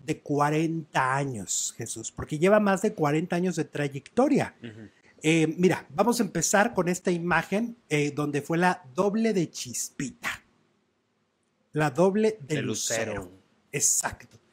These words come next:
Speaker 1: Ahí la estamos viendo en pantalla. Es la primera imagen que tenemos de Gloria en el mundo del espectáculo, ¿no?
Speaker 2: Ujú.
Speaker 1: Entonces, bueno, esa es la primera imagen. Y después de eso haría un grupo que se llamaría,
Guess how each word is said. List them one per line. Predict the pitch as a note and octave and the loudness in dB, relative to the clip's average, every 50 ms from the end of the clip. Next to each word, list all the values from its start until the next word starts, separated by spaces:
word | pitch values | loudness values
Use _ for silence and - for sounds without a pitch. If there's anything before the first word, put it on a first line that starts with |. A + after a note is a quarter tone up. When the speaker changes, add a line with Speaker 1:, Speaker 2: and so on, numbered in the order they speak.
| _ - - - _ | _ -20 -20 -16 _
Speaker 1:
Ahí | - D#3 E3+ | -2 0 0
la | E3+ F#3 | 2 0
estamos | F3+ - G3 F3 F3 E3 D#3 | 0 0 0 0 0 0 2
viendo | F3 F3 E3+ E3+ | 0 2 2 2
en | E3 D#3+ | 0 -2
pantalla. | - D3 C#3 C#3 - G3 A3 B3 A#3+ | -2 -4 -4 -2 0 2 4 4 4
Es | G#3+ | 4
la | G#3+ G#3 G3+ - | 2 0 0 0
primera | - F#3+ G3 G#3 A3+ B3+ B3+ A#3+ | -4 -6 -2 0 2 2 2 2
imagen | A3 G#3+ G3+ F#3 F3 - G3+ F3+ | 2 2 0 0 0 -2 -6 -8
que | - D#3 | -8 -8
tenemos | - D3+ C3+ D3 D3+ D#3 E3 D3+ C#3+ | -8 -6 -4 -2 -2 -2 -2 -2 -4
de | C3+ | -6
Gloria | - - C#3 C#3+ D3+ D#3 D#3 D#3 | -6 -2 -2 -2 0 0 0 0
en | D3+ C#3 | 0 -2
el | C3 B2 | -4 -6
mundo | C3+ D3 D3+ D3 E3 D#3+ | -6 -6 -4 -2 0 0
del | D#3+ D#3 | 0 0
espectáculo, | D#3+ - - - F3+ - - A3+ G#3 - - C#3 A2 G2 G2+ | -2 -4 -6 -6 -8 -2 0 2 2 2 0 -2 -2 -2 -2
¿no? | C#3 F3 A3 | -2 -2 -2
Speaker 2:
Ujú. | - A2 G2+ F#2 F#2+ F#2 _ _ - - - _ _ _ | -2 -4 -10 -14 -18 -20 _ _ -20 -20 -20 _ _ _
Speaker 1:
Entonces, | _ G3+ G#3 A3 G3+ - A#3+ B3+ B3 - - - | _ 8 8 8 8 8 6 4 4 2 -4 -6
bueno, | D3+ D3 - - - - | -6 -6 -6 -6 -8 -8
esa | - F3 - A#3 | -4 -2 -2 0
es | A#3 A#3 | 2 2
la | A3 - - | 2 4 4
primera | E3+ E3+ D#3+ E3+ F3+ F3 | 2 4 4 4 4 4
imagen. | F3+ E3+ D#3+ D#3 D#3 D3+ - G#3+ B3+ C#4 - - _ _ _ _ - | 2 0 0 -2 -2 2 6 6 6 6 6 2 _ _ _ _ -2
Y | F#3+ F#3+ F#3+ G3+ A#3+ C#4+ - - - _ _ - - - - _ - | 0 0 0 0 0 -2 -2 -6 -12 _ _ -20 -20 -20 -20 _ -4
después | F3 F3+ - - A3+ A#3 G3+ | -4 -4 0 2 4 4 6
de | B3 A#3+ A3 G#3+ | 6 4 4 4
eso | G#3 - A#3+ A#3 A#3+ - - | 2 2 0 -2 -2 -2 -4
haría | F3 F3 F3+ F#3 F#3+ G#3+ G#3 | -2 -2 0 0 2 2 2
un | F#3+ G3+ G#3 G#3 F#3 D#3+ | 2 2 0 0 2 4
grupo | F#3 A3+ C#4+ C#4+ - - E3+ G3+ A3+ - | 6 6 6 4 4 4 4 4 4 2
que | - D3 | -2 -4
se | - D3 C3+ | -4 -4 -2
llamaría, | D3 D3 D3 D3 D3 E3 E3+ F3+ F#3 F3+ E3 | -2 -2 -2 -4 -4 -4 -4 -2 -2 -2 -4